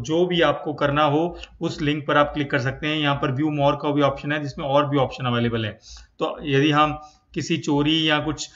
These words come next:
हमारे documents खो जाते हैं, तो उसके लिए एफ़आईआर कराना चाहते हैं, तो हम lost रिपोर्ट पर क्लिक करेंगे और आपके सामने एक नई screen open हो जाएगी।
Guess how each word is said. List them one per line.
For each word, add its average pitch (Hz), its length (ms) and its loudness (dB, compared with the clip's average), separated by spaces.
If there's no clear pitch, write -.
हमारे 135 300 0
documents 139 460 -2
खो 147 180 0
जाते 139 280 2
हैं, 143 300 0
तो 135 140 -2
उसके 143 220 -6
लिए 147 160 2
एफ़आईआर 143 280 2
कराना 135 260 -2
चाहते 131 260 0
हैं, 135 100 -2
तो 143 80 0
हम 139 120 0
lost 139 340 0
रिपोर्ट 131 260 -4
पर 143 60 -4
क्लिक 139 240 -8
करेंगे 131 420 -2
और 123 140 -2
आपके 127 240 0
सामने 139 300 -2
एक 131 100 -4
नई 135 200 -2
screen 139 260 -6
open 127 260 -4
हो 123 80 0
जाएगी। 120 420 0